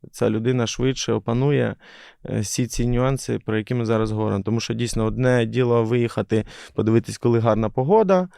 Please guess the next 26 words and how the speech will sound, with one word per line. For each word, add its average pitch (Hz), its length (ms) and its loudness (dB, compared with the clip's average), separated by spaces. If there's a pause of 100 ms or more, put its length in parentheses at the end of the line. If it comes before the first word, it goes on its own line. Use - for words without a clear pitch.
сонечко, 175 560 2
нема 127 300 2
вітру, 147 400 0
приїхати, 120 580 -2
політати 113 580 -2 (260)
через, 110 240 0 (400)
навколо 117 500 0
деревця 160 460 2
якогось 127 520 -2
або 110 180 -2
там 107 280 -2 (340)
в - 120 -20
парку 151 400 2
десь. 123 200 0
Це - 160 -2
одне. 151 360 4
Друге, 147 340 4
коли 131 260 4
ти 127 300 2 (420)
летиш, 151 720 4
коли 143 180 4
ти, 135 220 2 (120)
м, 123 640 0
коли 135 220 2
приходить 135 520 -2
задача 147 560 0